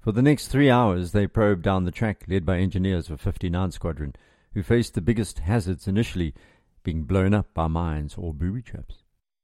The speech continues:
They waded waist-deep in streams in the darkness to ensure that the three bridges between Camilla Creek and the start line were clear of mines,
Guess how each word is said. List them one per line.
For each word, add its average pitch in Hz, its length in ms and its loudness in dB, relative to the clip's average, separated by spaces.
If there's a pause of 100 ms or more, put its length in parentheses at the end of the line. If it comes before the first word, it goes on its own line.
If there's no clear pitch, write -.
They 120 160 6
waded 143 340 8
waist-deep 120 640 2
in 110 140 4
streams 107 520 2
in 98 140 4
the 90 80 2
darkness 90 480 -2
to 95 100 -6
ensure 95 360 -2
that 85 180 -4
the 90 100 -8
three 117 260 -4
bridges 85 500 -2
between 78 420 -6
Camilla 85 340 -2
Creek - 320 -6 (420)
and 90 160 0
the 73 120 -4
start 98 340 -2
line 73 300 -8
were 90 160 -6
clear 113 260 0
of 90 100 0
mines, 101 480 0